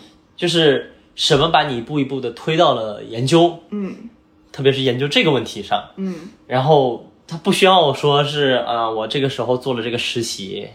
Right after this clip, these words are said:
Speaker 2: 嗯。
Speaker 1: 然后这个时候又去了这个什么单位，
Speaker 2: 嗯。
Speaker 1: 然后就这样写，其实你没有在讲一个我为什么要做研究的故事，你只是说，
Speaker 2: 嗯。
Speaker 1: 啊，我很优秀。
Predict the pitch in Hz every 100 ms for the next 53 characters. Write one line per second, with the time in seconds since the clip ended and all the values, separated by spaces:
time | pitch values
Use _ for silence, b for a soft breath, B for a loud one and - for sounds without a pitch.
0 | - 208 196 104 123 143 127 117 120 131
1 | 135 131 143 123 135 120 113 107 107 107
2 | 113 - 123 139 117 - - 202 180 B
3 | B - 101 127 120 - - - 170 208
4 | 175 - 104 85 - 135 135 127 131 -
5 | _ b b b _ _ _ - 131 131
6 | 185 143 147 - 95 92 104 120 110 101
7 | 92 123 120 117 139 117 98 117 127 113
8 | 98 - 110 120 104 95 95 117 - 110
9 | 113 120 98 110 -